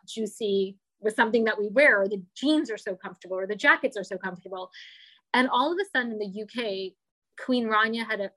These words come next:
her child's, her son's baby photo for a birthday, and all of them were wearing Juicy Couture shirts, matching shirts. Like, that was the family portrait that was out.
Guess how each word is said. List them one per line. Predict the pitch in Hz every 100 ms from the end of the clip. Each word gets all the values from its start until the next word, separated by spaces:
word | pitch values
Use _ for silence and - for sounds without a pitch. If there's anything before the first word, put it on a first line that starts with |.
| -
her | 190 190 180 _ _ _ _ - - _ _ 220
child's, | 208 208 202 - -
her | 196
son's | 196 - 226 226 196
baby | 202 196
photo | 202 - 175 180 233 262
for | 196
a | 190
birthday, | 202 208 185 180
and | 202 214
all | 214 220
of | 233
them | 233
were | 208
wearing | 196 196
Juicy | 196 208 208
Couture | 202 - 185
shirts, | - 190 - -
matching | 202 202 202 190
shirts. | - 185 - _ _ _ -
Like, | 226
that | 233 269
was | 269
the | 285
family | - 247 247 240
portrait | - 226 226 196
that | 185
was | 196
out. | 196 180